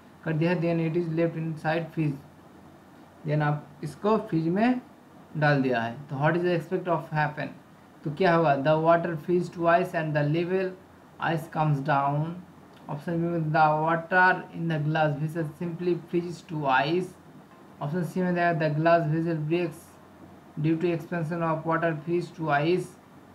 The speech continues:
the water does not freeze at all। इनमें से कौन सा ऑप्शन है? तो इसका आंसर हो जाएगा सी यानी कि the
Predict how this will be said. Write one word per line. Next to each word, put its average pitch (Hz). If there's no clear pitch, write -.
the 151
water 160
does 156
not 160
freeze 151
at 147
all। 139
इनमें 165
से 180
कौन 160
सा 160
ऑप्शन 147
है? 135
तो 143
इसका 147
आंसर 156
हो 156
जाएगा 151
सी 175
यानी 139
कि 196
the 143